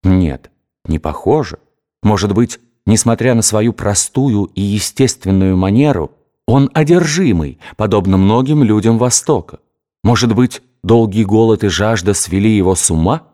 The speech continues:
Веспасиан смотрел своими мужицкими глазами, светлыми и хитрыми, в почтительные глаза Иосифа. Тот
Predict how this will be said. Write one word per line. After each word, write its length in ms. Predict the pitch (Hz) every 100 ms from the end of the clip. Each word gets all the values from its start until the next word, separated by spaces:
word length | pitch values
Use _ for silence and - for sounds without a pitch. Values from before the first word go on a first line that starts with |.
| _ _ _ _ _ _ _ 104
Веспасиан 560 | 139 - 151 165 175
смотрел 480 | 156 147 156 175 175
своими 380 | - 123 127 120
мужицкими 720 | 117 104 139 - - 113 107
глазами, 640 | 90 92 101 156 127 78 - _ _
светлыми 720 | - 123 160 156 113 110 104
и 140 | - 95
хитрыми, 640 | - - - 90 78 73 _ _
в 120 | -
почтительные 760 | 143 143 - 202 190 170 160 151
глаза 400 | 123 120 123 123
Иосифа. 760 | 107 104 95 78 - - - - _ _ _ _
Тот 280 | 165 160 -